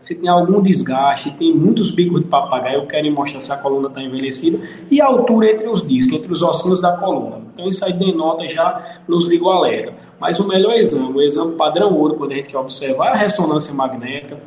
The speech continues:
Você pode lançar a mão da tomografia, dependendo muito da disponibilidade do paciente. Mas a ressonância é o exame padrão ouro pra a gente,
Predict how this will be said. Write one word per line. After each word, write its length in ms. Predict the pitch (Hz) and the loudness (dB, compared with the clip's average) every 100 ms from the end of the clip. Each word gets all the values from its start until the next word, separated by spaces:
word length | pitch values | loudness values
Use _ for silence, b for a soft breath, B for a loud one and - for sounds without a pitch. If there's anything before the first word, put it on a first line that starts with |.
| B B | B B
Você 160 | - 214 | -4 0
pode 240 | 196 175 | 2 2
lançar 260 | 165 165 156 | 2 2 0
a 60 | |
mão 120 | 151 | 2
da 120 | 143 139 | 0 0
tomografia, 680 | 151 143 143 127 - 151 | 0 0 2 0 -2 0
dependendo 480 | 147 151 151 147 147 | 0 0 0 0 2
muito 180 | 147 151 | 2 4
da 100 | 156 | 2
disponibilidade 720 | 151 - 151 147 147 143 131 | 0 0 2 2 2 0 0
do 80 | 131 | -2
paciente. 480 | 151 151 - 123 - | -4 -4 -6 -12 -8
Mas 160 | 143 151 | -4 0
a 80 | |
ressonância 720 | 202 208 214 160 156 165 - - B B - | 0 0 -2 -4 -4 -8 -12 -16 B B 0
é 80 | |
o 100 | 180 | 2
exame 320 | 180 175 160 - | 4 2 0 0
padrão 420 | 160 160 165 131 | 0 0 0 0
ouro 200 | 131 127 | -2 -4
pra 340 | 143 139 139 | -4 -2 -2
a 80 | 135 | -6
gente, 260 | 131 143 147 | -6 -6 -6